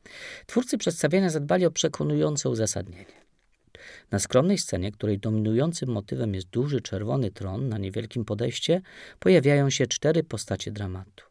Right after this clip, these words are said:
Hamlet, Klaudiusz, Gertruda i Ofelia. Więcej nie trzeba. W tragedii są to centralne postacie, pozostałe pojawiają się rzadziej, okazjonalnie.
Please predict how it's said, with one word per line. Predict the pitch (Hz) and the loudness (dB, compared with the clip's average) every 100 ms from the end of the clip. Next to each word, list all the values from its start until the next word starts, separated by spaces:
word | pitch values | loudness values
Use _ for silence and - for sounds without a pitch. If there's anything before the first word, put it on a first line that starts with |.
| _ | _
Hamlet, | - 113 135 143 _ - | -4 -2 -2 -6 _ -16
Klaudiusz, | - 101 113 123 127 | -4 -4 -2 -4 -6
Gertruda | - 117 - 151 156 | -4 -4 -2 -2 2
i | 151 | 2
Ofelia. | 139 - 104 - _ _ _ _ _ - - - | 2 -2 -14 -14 _ _ _ _ _ -20 -20 -2
Więcej | 104 127 156 | 0 4 2
nie | 165 | 2
trzeba. | 175 - 170 101 90 _ - _ | 0 0 0 0 -8 _ -20 _
W | - | -6
tragedii | 113 104 123 123 | -2 2 2 2
są | 117 117 | 0 0
to | 113 | 0
centralne | 113 131 127 151 156 101 | -2 -2 0 0 0 -2
postacie, | - 104 - 98 - 104 | -8 -14 -12 -12 -10 -8
pozostałe | 101 104 - 139 143 | -6 -6 0 2 2
pojawiają | 98 101 101 113 117 | 0 -2 -2 -2 -2
się | - | -2
rzadziej, | 120 90 98 104 | -2 -4 -6 -14
okazjonalnie. | - 123 120 131 87 95 101 | -8 -4 -2 -2 -4 -10 -16